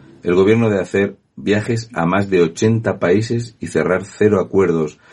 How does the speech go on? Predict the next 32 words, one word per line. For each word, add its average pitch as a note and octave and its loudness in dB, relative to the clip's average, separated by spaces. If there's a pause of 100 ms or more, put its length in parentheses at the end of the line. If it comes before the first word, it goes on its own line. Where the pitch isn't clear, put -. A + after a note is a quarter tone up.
(320)
para D#2 0
generar E2 0
empleo, G2 2
para E2 -2
vender D2 -2
algo D2+ 0
español, D#2+ -2
para D2+ -2
que D#2+ -4
una D#2 2
empresa D#2 -2
española D2+ 0
trabaje D2+ 0
en D2 -6
otro C#2 -6
país. B1+ -12 (260)
Ningún D#2+ 2
acuerdo. B1+ -2 (380)
Solo F#2+ 0
hemos F2+ -4
viajado G#2 2 (560)
para D2 -4
repartir C#2+ -4
millones D#2 0
de D2+ 2
euros G2+ 0 (220)
que D2 -4
los C2+ 0
roban C2+ -2
a C2 -18
manos C2 -4
llenas. A#1+ -6